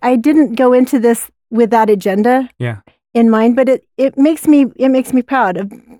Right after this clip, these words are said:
Speaker 1: the opportunity that I have to show people that, yes, it doesn't matter what you look like, where you come from. If you have a desire to serve, if you wanna be involved, you can be.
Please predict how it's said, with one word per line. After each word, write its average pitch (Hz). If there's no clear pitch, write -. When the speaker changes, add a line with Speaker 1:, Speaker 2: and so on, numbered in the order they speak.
Speaker 1:
the 254
opportunity 262
that 240
I 233
have 226
to 247
show 277
people 262
that, 262
yes, 277
it 254
doesn't 285
matter 247
what 233
you 214
look 247
like, 254
where 214
you 208
come 262
from. 247
If 240
you 262
have 269
a 254
desire 220
to 214
serve, 214
if 208
you 220
wanna 220
be 214
involved, 190
you 233
can 247
be. 180